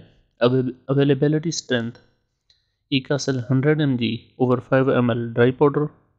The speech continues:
ईका सेल इन्फ्यूजन दो सौ एम जी, ईका सेल इन्फ्यूजन छः सौ एम जी, ईका सेल टैबलेट चार सौ एम जी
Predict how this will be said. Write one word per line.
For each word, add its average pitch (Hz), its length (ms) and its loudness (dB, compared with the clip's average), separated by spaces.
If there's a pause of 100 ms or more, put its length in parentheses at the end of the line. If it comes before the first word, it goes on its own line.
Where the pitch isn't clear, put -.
(140)
ईका 127 220 0
सेल 123 260 -2
इन्फ्यूजन 117 460 -2
दो 113 120 -2
सौ - 160 -4
एम 139 160 0
जी, 139 140 -2 (720)
ईका 120 200 0
सेल 127 240 -6
इन्फ्यूजन 120 460 -2
छः 127 180 0
सौ - 160 -2
एम 147 180 0
जी, 147 160 0 (760)
ईका 135 200 -2
सेल 120 240 -2
टैबलेट 120 400 0
चार 123 240 4
सौ - 180 -6
एम 151 180 -2
जी 160 140 -2